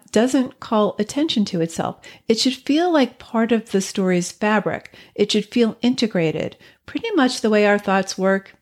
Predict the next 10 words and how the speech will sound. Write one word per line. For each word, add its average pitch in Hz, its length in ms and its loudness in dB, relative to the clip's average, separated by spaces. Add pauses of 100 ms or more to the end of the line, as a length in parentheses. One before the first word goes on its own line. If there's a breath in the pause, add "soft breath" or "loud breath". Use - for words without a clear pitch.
(260)
at 190 380 0 (140)
any 226 260 2
given 196 320 2
moment. 226 380 -2 (1200 loud breath)
So - 160 -2
pay 254 220 0
attention 254 480 -2
to 190 120 -4
that. 170 280 -8 (500 loud breath)
In 220 140 2